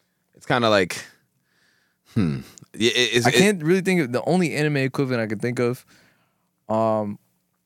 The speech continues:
Speaker 2: maybe one day we'll do it on this. If you guys don't watch it on your own, I would say Death Parade. Check that out. That's the only equivalent I can think of, of giving you one episode to build relationships with people.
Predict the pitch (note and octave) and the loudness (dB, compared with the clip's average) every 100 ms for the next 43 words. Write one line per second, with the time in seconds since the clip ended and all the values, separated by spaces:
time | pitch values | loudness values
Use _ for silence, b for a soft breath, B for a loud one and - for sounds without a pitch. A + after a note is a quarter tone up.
0 | _ _ _ _ _ _ _ _ _ _ | _ _ _ _ _ _ _ _ _ _
1 | _ C3+ F#3 F3+ C3+ B2 A2+ A2+ G#2+ G#2+ | _ -4 -2 0 0 -2 -2 0 -2 -2
2 | A#2 A#2 A#2 _ A2+ A2+ A2+ - A#2 B2+ | -2 -2 -6 _ -8 -6 -6 -10 -6 -6
3 | - - - - A2+ A#2+ A2 G#2+ G#2+ A2 | -6 -10 -14 -10 -6 -2 -2 -2 -2 -2
4 | G#2+ G2 G#2 G#2+ G2 A2 A2+ G2+ G#2+ G#2 | -4 -4 -4 -4 -4 -4 -4 -4 -4 -4
5 | - G#2+ G#2 - - A#2 - A2+ F#2+ - | -6 -10 -10 -10 -8 -8 -4 -4 -2 -4
6 | - G#2+ A#2 A2+ A#2+ A2+ - A2 - A2 | -8 -6 -4 -4 -4 -6 -10 -8 -6 -4
7 | A2 G2+ G#2+ G#2 G2+ G2 G2 G#2 A2+ G#2+ | -4 -6 -6 -6 -4 -6 -6 -6 -4 -4
8 | G#2+ G2+ G#2 G#2+ G#2+ - G#2 F#2+ G2 G2+ | -4 -4 -2 -4 -4 -6 -4 -4 -6 -6
9 | F#2+ F#2 - - F2 F2+ F#2+ - | -4 -6 -8 -12 -14 -12 -14 -14